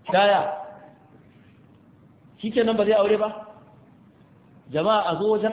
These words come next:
Annabi Muhammad sallallahu alaihi wasallama, mutum ya ce, "Ya Rasulullahi, aure nake so." To yanzu ya za a ce sisi kuma ban da shi, kuma lalle ina bukace. Amma saboda muhimmancin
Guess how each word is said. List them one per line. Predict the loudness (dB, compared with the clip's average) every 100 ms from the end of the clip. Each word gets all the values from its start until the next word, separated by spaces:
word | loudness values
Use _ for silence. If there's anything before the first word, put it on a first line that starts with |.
| -4
Annabi | -6 -6 -6
Muhammad | -8 -8 -6 -8 -6 -6
sallallahu | -4 -2 -2 -4
alaihi | -4
wasallama, | -6 -4 -6 -8 -14
mutum | -12 -6
ya | -6
ce, | -2
"Ya | 0 2
Rasulullahi, | 0 -2 -2 -2 -2
aure | -2 -4
nake | -6 -8 -10
so." | -10 -14 -20 -20 -20 -20 -20 -20 -20 -20 -20 -20 -20 -20 -20 -20 -20 -20 _ -20 -20 -20 -18 -4
To | 0
yanzu | 2 4
ya | 2
za | 4 4
a | 2
ce | -2 -4
sisi | -6 -10 -10 -8
kuma | -4
ban | -2 -4
da |
shi, | -6 -12
kuma | -6 -2
lalle | 0 0
ina | 0 -2
bukace. | -4 -6 0 -2 -2 -16 -20 -20 -20 -20 -20 -20 -20 -20 -20 -20 -20 -10
Amma | -6 -6 -4
saboda | -4 -4 -4
muhimmancin | -4 -2 -2 -4 -4 -8